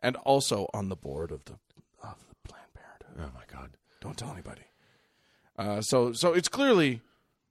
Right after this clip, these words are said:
Speaker 2: Imagine, imagine if a, a left-wing Democrat in some state was trying to shut down some Christian kid doing a paper on the efficacy of prayer.
Speaker 1: Right.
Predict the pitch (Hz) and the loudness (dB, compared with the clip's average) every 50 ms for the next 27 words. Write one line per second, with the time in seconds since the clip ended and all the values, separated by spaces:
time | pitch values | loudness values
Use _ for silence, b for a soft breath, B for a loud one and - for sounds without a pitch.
0 | _ - - 165 190 226 233 233 196 180 185 151 139 - - 156 160 175 185 202 | _ -6 -6 -2 0 0 0 0 2 2 2 2 2 0 0 0 2 4 2 2
1 | 196 196 208 170 123 131 127 127 110 - - - - _ _ _ - 98 - _ | 2 2 0 2 4 4 4 4 2 0 -12 -18 -20 _ _ _ -12 -12 -12 _
2 | - 123 120 113 98 - _ - - 104 104 98 92 - _ _ _ _ _ _ | -4 -2 -2 -2 -2 -4 _ -6 -4 -2 -2 -2 -6 -10 _ _ _ _ _ _
3 | - 120 120 143 143 - - 147 139 131 117 101 117 110 110 117 113 - 107 98 | -8 0 2 2 2 2 2 2 2 2 2 2 2 2 2 2 0 2 0 0
4 | 92 92 - 107 98 92 - - 101 95 92 - - 113 101 92 90 - - - | 0 0 -2 -6 -8 -6 -2 -2 0 0 0 0 0 2 2 2 0 -2 -4 -4
5 | 107 101 - - - - 127 110 107 110 110 - - 98 - - - - 123 110 | -4 -4 -4 -2 -2 0 2 2 2 2 0 -2 -2 -2 -2 0 2 2 2 2
6 | 107 - - 110 101 98 95 90 85 80 82 87 85 b b b b b b b | 2 -2 -4 -4 -4 -4 -4 -4 -4 -6 -6 -8 -10 b b b b b b b
7 | b b b b b b - - 131 113 104 - - 139 123 - - - 113 104 | b b b b b b 4 4 4 4 4 2 4 4 4 4 2 0 0 0
8 | 98 - - 107 95 90 87 87 90 _ - - 113 107 98 98 90 - 104 98 | 0 0 2 4 4 4 4 0 -4 _ 0 4 4 4 4 2 0 0 2 0
9 | 92 - - 101 90 92 - - 95 92 90 90 87 87 87 85 - _ _ _ | 0 2 0 0 0 0 -2 -4 -4 -2 -2 -2 -2 -4 -6 -8 -10 _ _ _
10 | _ _ _ _ _ _ _ - 101 123 123 131 135 110 127 - - 127 - - | _ _ _ _ _ _ _ -12 -10 -4 -2 0 2 2 2 2 2 0 0 0
11 | 113 - - 113 98 90 - - - - 95 80 69 55 - - - 123 131 127 | 0 2 2 2 2 2 0 -2 0 2 2 2 2 -2 -6 -6 -4 0 0 0
12 | 101 87 - - | 0 -2 -8 -14